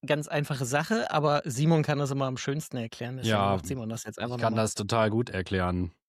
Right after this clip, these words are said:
Speaker 2: Also,
Speaker 1: <laughs>
Speaker 2: äh, wir drücken einen Zufallsgenerator und dieser Zufallsgenerator spuckt uns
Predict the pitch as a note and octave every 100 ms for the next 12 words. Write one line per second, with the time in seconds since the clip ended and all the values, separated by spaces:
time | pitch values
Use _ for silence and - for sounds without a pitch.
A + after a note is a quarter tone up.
0 | _ A2 A#2 C3 G#2+ F#2+ F#2+ - - G#2
1 | G2+ F#2+ G#2+ A2 A2+ A2+ A2+ A#2 D3+ D3
2 | C3+ B2+ E3 F3 D3 D#3 D3 C3+ D3 D3
3 | C#3+ C#3+ - B2 B2+ B2 G2+ A#2 A#2 A2+
4 | A2 D3 C3 A2 - A2+ G#2+ A2 G#2+ G#2
5 | G#2 G2 - A2+ - - C3 A2+ G#2+